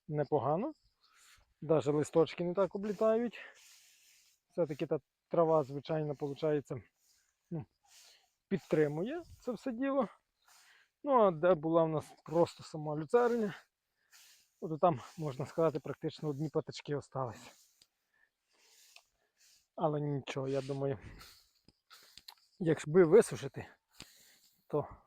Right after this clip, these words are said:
зима все з'їсть. Ну, або літо. Так. Таким методом працюємо. Сьогодні жарить дуже сильно сонечко.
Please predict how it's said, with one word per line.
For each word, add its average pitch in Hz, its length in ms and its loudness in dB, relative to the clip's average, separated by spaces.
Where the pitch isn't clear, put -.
зима 160 400 0
все 151 300 0
з'їсть. 131 460 -14
Ну, 233 80 -4
або 139 240 -2
літо. 131 220 -12
Так. - 260 -10
Таким 147 360 -8
методом 135 360 -8
працюємо. 160 380 -6
Сьогодні 151 380 2
жарить 135 360 2
дуже 131 240 -8
сильно 160 320 -6
сонечко. 147 480 -8